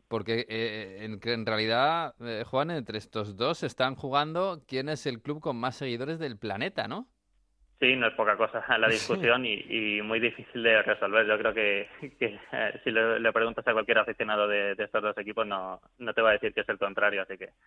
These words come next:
Speaker 2: muy difícil. Lo que está claro que Flamengo en el plano deportivo está muy por encima de, de Corinthians en estos momentos, a pesar de los esfuerzos de Corinthians en los últimos años, que también ha fichado gente importante,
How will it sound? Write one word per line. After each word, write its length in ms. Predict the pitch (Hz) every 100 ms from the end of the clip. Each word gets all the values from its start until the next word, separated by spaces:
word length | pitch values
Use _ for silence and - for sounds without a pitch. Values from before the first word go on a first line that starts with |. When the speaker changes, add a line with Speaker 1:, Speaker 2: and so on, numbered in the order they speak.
| _ _ _ _
Speaker 2:
muy 160 | 117 113
difícil. 400 | 104 113 107 95
Lo 100 | 98
que 80 | 98
está 160 | -
claro 240 | 101 104 101
que 120 | 101
Flamengo 920 | 110 101 107 110 107 104 104 101 -
en 260 | - 107 104
el 80 | 101
plano 260 | 107 107
deportivo 480 | 107 104 101 - 107
está 160 | 101 107
muy 140 | 101
por 160 | - -
encima 320 | 98 101 98
de, 240 | 95 95 98
de 160 | - 107
Corinthians 480 | 101 101 104 110 -
en 140 | 104
estos 180 | - 101
momentos, 400 | 98 101 113 113 _
a 120 | 110
pesar 260 | 104 98 110
de 80 | 113
los 160 | 107
esfuerzos 360 | 104 120 - 104
de 80 | 101
Corinthians 400 | 98 113 117 110
en 80 | 101
los 120 | 104
últimos 320 | 104 101 95
años, 260 | 107 117 107 _
que 100 | 101
también 240 | 101 104
ha 40 | 104
fichado 360 | 101 - 101 -
gente 260 | 98 101 95
importante, 520 | 95 95 104 104